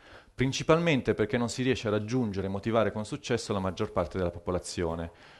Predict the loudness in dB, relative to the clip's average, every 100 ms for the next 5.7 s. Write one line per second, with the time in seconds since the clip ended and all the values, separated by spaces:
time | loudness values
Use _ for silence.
0 | -20 -6 0 0 4 4 4 4 2 2
1 | 0 0 2 0 0 -2 2 2 2 -2
2 | -4 -4 -2 -4 0 -2 0 -4 -4 -4
3 | 2 4 4 0 -2 -2 -2 0 -2 -2
4 | -2 0 0 -2 -4 -6 -8 -8 -8 -6
5 | -6 -4 -4 -2 -4 -4